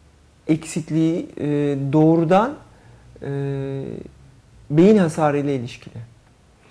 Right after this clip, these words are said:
E, bunu şuradan anlayabilirler. Mesela eskiden gemicilerde görülürmüş bu.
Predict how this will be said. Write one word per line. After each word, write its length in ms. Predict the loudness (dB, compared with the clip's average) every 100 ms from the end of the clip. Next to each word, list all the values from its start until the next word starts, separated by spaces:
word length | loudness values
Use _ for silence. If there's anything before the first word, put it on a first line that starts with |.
| _ _ _ -8
E, 140 | -2
bunu 180 | 2 2
şuradan 380 | 2 2 2 0
anlayabilirler. 840 | -6 -8 -8 -8 -8 -8 -6 -8 -10 _ -20 -20 _ _ -10
Mesela 500 | -8 -4 -2 -4 -8 -20 _ _ _ -4
eskiden 500 | -2 -2 -4 -2 -4 -2
gemicilerde 720 | 2 4 4 4 2 2 0
görülürmüş 600 | -2 -4 -4 -6 -8 -12 -10
bu. 160 | -10